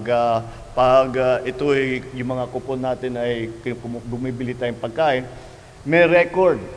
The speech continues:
Naipaliwanag ba natin ito na mabuti? Ha? May record kung ano na ang nabili ng, uh, bawat pamilya.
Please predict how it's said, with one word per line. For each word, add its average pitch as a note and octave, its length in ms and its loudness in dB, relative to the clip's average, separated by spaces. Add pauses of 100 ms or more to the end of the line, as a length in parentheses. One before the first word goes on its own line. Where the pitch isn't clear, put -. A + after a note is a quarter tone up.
Naipaliwanag F#3+ 720 0
ba E3 80 -2
natin D3+ 400 -4
ito D3 80 -10
na C#3 160 -2
mabuti? B2+ 480 -6 (320)
Ha? A#2+ 160 -6 (240)
May D3+ 160 0
record E3 560 4 (240)
kung D#3+ 320 2
ano D#3+ 160 4
na E3 240 4
ang D3+ 160 -2
nabili D3 680 0 (400)
ng, D3+ 480 6
uh, D3 240 6
bawat D3+ 400 8
pamilya. B2 560 0